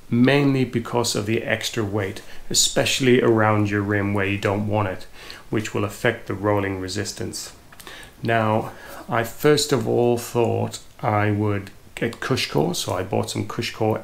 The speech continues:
X Cs, which are here. Now, these are hundred fifty grams each and are about seventy euros in total. Now, I was just about to put them on my bike when I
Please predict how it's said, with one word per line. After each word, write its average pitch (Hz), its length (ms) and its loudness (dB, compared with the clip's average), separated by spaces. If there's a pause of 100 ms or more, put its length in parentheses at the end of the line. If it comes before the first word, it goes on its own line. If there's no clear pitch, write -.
(120)
X - 260 -4
Cs, 127 460 0 (360)
which 107 260 -6 (240)
are 101 180 2
here. 131 380 2 (2500)
Now, 127 240 6
these 147 340 8
are 123 200 6
hundred 139 440 6
fifty 123 440 0
grams 110 440 4
each 117 440 0
and 107 200 2
are 104 60 2
about 101 440 0 (260)
seventy 107 600 0
euros 104 680 2
in 101 100 -2
total. 107 540 2 (420)
Now, 110 120 4
I - 20 -
was 107 80 0
just 175 320 0
about 139 220 4
to 117 40 -4
put 135 240 0
them 117 140 2
on 110 100 4
my 104 220 0
bike 110 340 2 (100)
when 107 440 0
I 104 560 -2